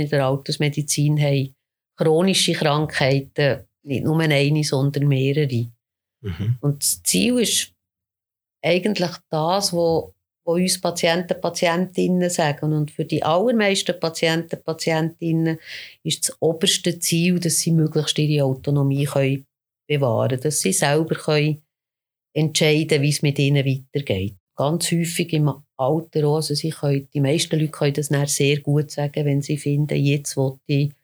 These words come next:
Speaker 1: nicht mehr Abklärungen haben, jetzt will ich keine Therapie mehr, jetzt will ich einfach, ähm, möglichst würdevoll können von dieser Welt gehen.
Speaker 2: Ihr hättet das Gegenteil wollen, Frau Reber.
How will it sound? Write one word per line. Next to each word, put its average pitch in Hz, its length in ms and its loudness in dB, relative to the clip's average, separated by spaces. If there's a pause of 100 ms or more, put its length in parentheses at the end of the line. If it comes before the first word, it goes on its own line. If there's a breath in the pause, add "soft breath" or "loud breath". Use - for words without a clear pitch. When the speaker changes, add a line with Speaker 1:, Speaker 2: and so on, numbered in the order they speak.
(240 soft breath)
Speaker 1:
nicht 175 200 0
mehr 175 300 2
Abklärungen 151 840 0
haben, 151 160 0
jetzt 147 160 -4
will 143 160 -4
ich 147 120 -10
keine 160 260 -2
Therapie 151 600 -2
mehr, 147 240 2 (340 loud breath)
jetzt - 260 -4
will 143 140 2 (100)
ich 151 120 0
einfach, - 600 -4 (920)
ähm, 151 280 0
möglichst 165 640 0
würdevoll 160 960 2 (1300)
können 147 260 4
von 143 160 0
dieser 139 240 2
Welt 131 380 -2
gehen. 113 220 -2 (1200)
Speaker 2:
Ihr 117 100 4
hättet 98 340 0
das - 80 0
Gegenteil 117 400 0
wollen, 123 260 2
Frau 123 160 0
Reber. 120 320 0